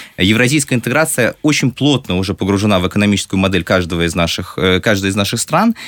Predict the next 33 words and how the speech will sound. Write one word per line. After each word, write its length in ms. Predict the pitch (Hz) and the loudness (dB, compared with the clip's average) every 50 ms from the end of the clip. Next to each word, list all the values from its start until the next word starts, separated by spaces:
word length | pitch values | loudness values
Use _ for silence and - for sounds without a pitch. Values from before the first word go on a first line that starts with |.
| - - - _ _ - | -18 -20 -20 _ _ 0
И, 420 | - 135 135 131 135 131 131 120 - - | 2 2 4 4 2 2 2 0 0 0
э, 320 | 113 113 113 113 113 110 95 | 0 0 2 2 0 0 0
поэтому 540 | - 123 131 135 135 - 123 123 120 110 - - - | 0 0 0 0 0 0 0 0 0 0 -2 -4 -4
обладать 440 | - 113 110 127 127 131 190 240 240 | -2 0 2 2 2 2 0 0 0
соответствующими 640 | - 156 135 - 110 98 - - 95 92 - 104 98 98 | -2 -2 -2 -2 -2 -4 -2 -2 -4 -2 0 0 0 0
знаниями 360 | 98 107 101 92 90 90 90 | 2 0 2 2 2 2 0
уже 200 | 87 95 90 95 | 0 0 -2 -4
сегодня, 420 | - - 104 98 98 87 76 76 - _ - - - _ - | -2 -2 0 2 2 0 0 -2 -8 _ -20 -20 -18 _ 0
понимать, 340 | 110 110 123 131 127 110 - | 2 2 4 4 2 0 0
как 220 | - 117 - - | -2 -4 -4 -4
устроена 400 | 107 - - 110 110 101 101 101 | -8 -4 0 2 2 2 2 2
работа, 480 | 98 98 92 92 95 87 82 - - 85 | 2 0 0 0 -2 -2 -2 -2 -4 -4
где 200 | 90 92 101 107 107 | -2 0 2 2 2
есть 180 | 104 98 - | 2 0 -2
определенные 540 | - 87 - 101 90 101 104 101 95 101 98 | -4 -4 -4 -2 0 2 2 2 2 2 2
возможности, 680 | 95 107 104 104 104 92 80 78 - - - - - - - - - - - | 2 2 2 2 2 0 0 -2 -6 -10 -12 -12 -14 -14 -14 -16 -20 -20 -6
это 240 | - - 139 - 131 | -2 0 0 0 0
та 160 | - - 131 | 0 0 0
ценность, 480 | 117 - - 185 214 226 165 120 - - | 0 2 2 2 2 2 0 0 -2 -4
то 340 | - 127 123 120 113 107 98 92 78 80 | -2 0 2 2 2 2 0 0 -2 -2
конкурентное 440 | - 117 107 - 131 127 117 - 113 | -2 -2 0 0 0 0 0 0 0
преимущество, 540 | - 120 117 113 139 175 208 - - - 101 | 0 2 2 2 2 0 0 -2 -4 -6 -4
которое 320 | - 101 - 131 123 120 | -4 -2 0 0 2 2
работает 420 | 110 104 104 123 143 139 107 92 - | 2 2 2 0 0 0 -2 -2 -2
уже 160 | 95 98 98 | -2 -2 -2
сегодня. 400 | 95 - - 69 - - - - - _ _ _ - - - - - - 190 139 117 - | -2 -4 -8 -8 -8 -10 -10 -12 -18 _ _ _ -20 -18 -16 -14 -12 -10 -8 -6 -2 0
Э, 240 | 95 98 90 - - - _ - - - | 2 2 2 0 -2 -6 _ -16 -8 -2
более 280 | 110 117 156 175 185 170 | 0 2 4 4 4 4
дальняя 340 | 143 185 226 247 208 175 131 | 2 2 2 2 2 0 0
перспектива — 540 | 123 113 - - 104 - - - 95 87 120 | -2 -4 -4 -4 -6 -4 -2 -2 0 2 2
это, 180 | 147 170 170 | 0 0 0
конечно 380 | - 131 135 147 147 139 - 113 | 0 0 0 0 0 0 -2 -2
же, 280 | 110 110 104 101 95 | 0 0 0 0 0